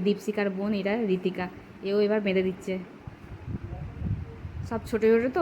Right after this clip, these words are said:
যা বাঁধতেই পারছিল না, আমরাই বাধ্য হয়ে বেঁধে দিচ্ছি, এত ছোটো ওরা কেউ বাঁধতেই পারছে না রাখিগুলো।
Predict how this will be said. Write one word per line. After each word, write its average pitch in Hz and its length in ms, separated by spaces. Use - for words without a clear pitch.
যা 202 200
বাঁধতেই 196 440
পারছিল 240 400
না, 214 200
আমরাই 202 280
বাধ্য 208 300
হয়ে 233 140
বেঁধে 196 200
দিচ্ছি, 196 360
এত 185 180
ছোটো 233 260
ওরা 214 140
কেউ 233 160
বাঁধতেই 208 400
পারছে 233 220
না 202 80
রাখিগুলো। 185 440